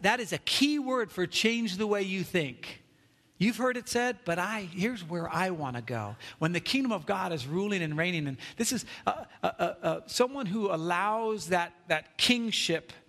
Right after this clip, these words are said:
to happen in their life, this is what their life looks like.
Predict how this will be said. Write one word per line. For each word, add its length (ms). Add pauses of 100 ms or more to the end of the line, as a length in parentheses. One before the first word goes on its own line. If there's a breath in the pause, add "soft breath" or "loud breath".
(220 soft breath)
to 80
happen 480
in 80
their 160
life, 280
this 200
is 100
what 180
their 300
life 380
looks 260
like. 300